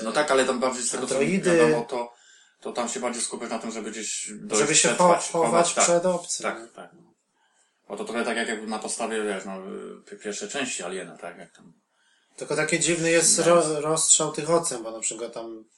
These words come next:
Speaker 2: niektórzy dają dziewiątki, I G N dał dziewiątkę na przykład, a tam
Speaker 1: No.
Speaker 2: Polygon czy coś dał na przykład sześć i pół, nie?
Speaker 1: No właśnie.
Speaker 2: Na dziesięć.
Speaker 1: To
Speaker 2: I
Speaker 1: trochę.
Speaker 2: mówią, że to sprawia na początku dobre wrażenie,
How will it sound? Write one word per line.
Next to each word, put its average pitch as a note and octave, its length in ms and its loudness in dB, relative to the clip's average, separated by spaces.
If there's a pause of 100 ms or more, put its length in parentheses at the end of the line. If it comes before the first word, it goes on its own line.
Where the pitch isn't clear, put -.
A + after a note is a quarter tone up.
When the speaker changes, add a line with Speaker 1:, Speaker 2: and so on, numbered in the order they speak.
Speaker 2:
niektórzy A#2+ 360 -8
dają B2+ 220 0
dziewiątki, C3+ 720 -8
I A#2 60 -10
G B2+ 220 -4
N C3 100 -8
dał B2 160 -4
dziewiątkę C3 520 -6
na C3 80 -8
przykład, B2+ 440 -4
a A#2+ 120 -4
tam A#2 160 -8
Speaker 1:
No. G2+ 120 -4
Speaker 2:
Polygon B2+ 460 -4
czy B2 140 -8
coś C3 180 -6
dał B2+ 140 -4
na B2+ 80 -8
przykład - 260 -6
sześć B2+ 220 -6
i B2+ 60 -10
pół, C3+ 260 -4
nie? G#2+ 220 -14 (280)
Speaker 1:
No A#2 120 -8
właśnie. A2+ 340 -8
Speaker 2:
Na A2 60 -10
dziesięć. B2+ 580 -6 (200)
Speaker 1:
To G#2 80 -20
Speaker 2:
I - 20 -20
Speaker 1:
trochę. A2 200 -14
Speaker 2:
mówią, B2+ 260 -2
że C3 120 -2
to C#3+ 360 2
sprawia C#3 600 2
na C3+ 100 -2
początku - 480 -2 (280)
dobre C3 320 -2
wrażenie, C3 680 -4